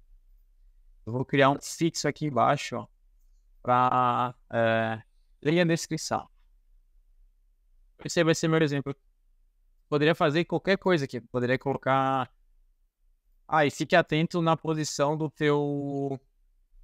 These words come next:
da tua letra. Geralmente aqui fica perto da imagem, da tua imagem do, do Instagram.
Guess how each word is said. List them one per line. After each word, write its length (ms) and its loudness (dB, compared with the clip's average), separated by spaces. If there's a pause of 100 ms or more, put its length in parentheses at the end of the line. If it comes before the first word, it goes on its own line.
(460)
da 120 2
tua 200 4
letra. 420 0
Geralmente 500 2
aqui 320 -2
fica 280 -6
perto 340 -4
da 100 2
imagem, 540 2 (180)
da 80 -20
tua 140 -12
imagem 420 -2
do, 100 -18 (160)
do 200 -20
Instagram. 400 -20